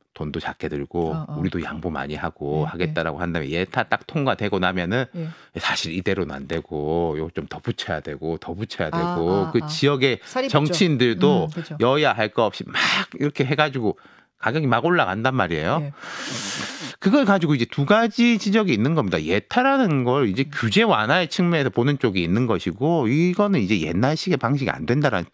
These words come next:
Speaker 1: 쪽이 있고,
Speaker 2: 음.
Speaker 1: 하나는 이런 식으로 이제 뭐 님비 플러스 이제 핀비가
Speaker 2: 음.
Speaker 1: 붙어져가지고
Speaker 2: 음.
Speaker 1: 올리는 식은 안 된다. 예타를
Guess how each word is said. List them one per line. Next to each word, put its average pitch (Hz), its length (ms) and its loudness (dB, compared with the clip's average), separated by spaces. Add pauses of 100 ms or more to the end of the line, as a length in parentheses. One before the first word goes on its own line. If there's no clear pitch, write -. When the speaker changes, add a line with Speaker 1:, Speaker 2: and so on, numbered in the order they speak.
(140)
Speaker 1:
쪽이 87 220 0
있고, 139 360 -2 (160)
Speaker 2:
음. 147 80 -12
Speaker 1:
하나는 196 540 2 (480)
이런 269 300 6
식으로 196 720 2
이제 143 600 2
뭐 113 420 2 (800)
님비 160 640 2
플러스 127 480 0
이제 101 140 0
핀비가 127 840 2
Speaker 2:
음. 165 40 -4
Speaker 1:
붙어져가지고 95 1200 2
Speaker 2:
음. 98 40 2
Speaker 1:
올리는 160 300 4
식은 107 220 -2
안 - 180 -6
된다. 139 300 2
예타를 170 760 0